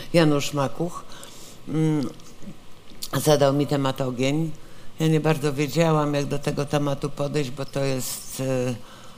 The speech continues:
temat jak kosmos. No więc w-, trudno. Mm, poszłam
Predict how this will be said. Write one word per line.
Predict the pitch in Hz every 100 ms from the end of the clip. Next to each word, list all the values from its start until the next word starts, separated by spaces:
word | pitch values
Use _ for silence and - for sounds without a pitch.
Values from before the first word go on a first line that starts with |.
| -
temat | - 143 135 -
jak | 127 120
kosmos. | - 139 131 - 107 71 - - - - - - - - - - - - - - -
No | 143 151 151
więc | 147 151 151
w-, | - 143 135 - - - - -
trudno. | - 139 123 123 131 147 165 277 - - - -
Mm, | 117 147 151 151 143 143 139 - - - - - - - - -
poszłam | - 170 - 160 151 151 143